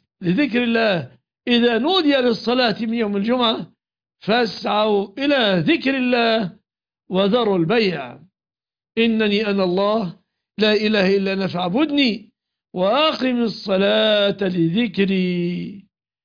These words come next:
وأقم الصلاة لذكري دليل عظيم على مكانة الصلاة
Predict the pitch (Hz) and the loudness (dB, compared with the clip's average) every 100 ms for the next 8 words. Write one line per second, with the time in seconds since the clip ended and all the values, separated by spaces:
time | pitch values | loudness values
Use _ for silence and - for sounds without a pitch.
0 | _ _ _ _ - 202 247 226 226 226 | _ _ _ _ -2 0 0 -2 0 0
1 | - 196 185 214 269 277 262 220 208 180 | -2 -2 0 2 2 2 0 0 0 2
2 | 233 330 320 320 311 233 - - _ _ | 2 2 2 4 4 2 -2 -10 _ _
3 | _ _ _ - 190 233 330 294 247 214 | _ _ _ -4 0 2 2 2 2 2
4 | 202 185 233 214 208 190 180 175 170 175 | 0 2 0 0 0 0 2 0 0 -4
5 | 170 180 180 269 247 190 202 214 202 190 | -2 -2 0 -2 -4 -4 -2 2 2 0
6 | 190 | -4